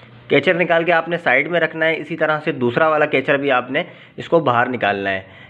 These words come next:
ये देखें, अभी मैं आपको वॉल की कंडीशन दिखाता हूँ कि देखें, कार्बन से भरे हुए हैं वाल। अच्छा, इसके अंदर चेक इस तरह करते हैं कि इसके अंदर जो साइड प्ले है वो साइड प्ले आपने चेक करनी है।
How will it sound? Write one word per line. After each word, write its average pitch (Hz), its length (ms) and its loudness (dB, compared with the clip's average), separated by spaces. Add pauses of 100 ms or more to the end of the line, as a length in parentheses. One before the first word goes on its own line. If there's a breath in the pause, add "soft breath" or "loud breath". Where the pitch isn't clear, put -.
(120)
ये 151 80 6
देखें, 170 200 2
अभी 170 200 0
मैं 175 120 2
आपको 165 240 -2
वॉल 123 260 2
की 160 120 -12
कंडीशन 151 380 -2
दिखाता 139 320 0
हूँ 151 120 0
कि 156 60 0
देखें, 143 320 -6
कार्बन 135 420 2
से 151 160 -4
भरे 127 340 2
हुए 143 160 2
हैं 131 200 2
वाल। 101 280 0 (440 loud breath)
अच्छा, 165 140 2
इसके 196 180 2
अंदर 196 240 2 (520)
चेक 185 260 2
इस 180 140 -4
तरह 190 180 2 (120)
करते 170 260 0
हैं 180 180 4
कि 185 60 2
इसके 180 200 0
अंदर 165 200 2
जो 170 140 -2
साइड 170 400 0
प्ले 170 220 4
है 147 480 -2 (200)
वो 147 100 2
साइड 156 420 0
प्ले 170 180 0
आपने 156 260 0
चेक 143 260 -4
करनी 113 320 -2
है। 104 140 -4